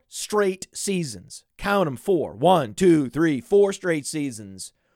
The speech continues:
with twenty-five receptions. That's hard to do. There are very, very few running backs in college football history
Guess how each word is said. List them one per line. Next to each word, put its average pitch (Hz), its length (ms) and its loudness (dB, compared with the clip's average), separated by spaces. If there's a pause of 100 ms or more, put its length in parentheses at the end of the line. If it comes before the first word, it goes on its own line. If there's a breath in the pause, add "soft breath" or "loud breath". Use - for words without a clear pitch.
with 135 200 -6
twenty-five 143 600 -2
receptions. 98 680 -8
That's 185 160 -2
hard 196 220 4
to 123 60 -8
do. 107 200 -2
There 117 140 -4
are 117 40 -4
very, 190 540 2
very 151 320 -2
few 151 240 -6
running 123 280 -4
backs 95 460 -10 (360)
in 180 220 0
college 226 420 -2
football 160 380 -4
history 113 520 -8